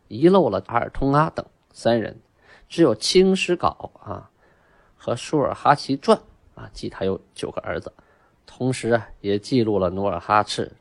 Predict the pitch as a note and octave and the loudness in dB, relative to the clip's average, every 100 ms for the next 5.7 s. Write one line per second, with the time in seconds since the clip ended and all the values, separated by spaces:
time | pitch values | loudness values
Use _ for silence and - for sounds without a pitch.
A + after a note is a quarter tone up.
0 | - A#2+ A2 - G2+ - G2+ E2+ - A2 | -8 -4 -4 0 0 2 2 2 0 0
1 | G#2+ A2 - _ _ _ - G2 G#2+ - | 2 0 -2 _ _ _ -6 -4 -4 -4
2 | A2 - G#2 - - - - - F2 A2 | -6 -4 -8 -8 -12 -10 -8 -8 -8 -10
3 | _ _ - - _ _ _ _ _ _ | _ _ -20 -20 _ _ _ _ _ _
4 | _ _ _ _ _ - A2 G#2+ A2+ A2+ | _ _ _ _ _ -6 -4 -6 -4 -4
5 | A2+ - F3+ B2+ F2+ F#2+ F#2 | -4 -2 2 2 0 -8 -8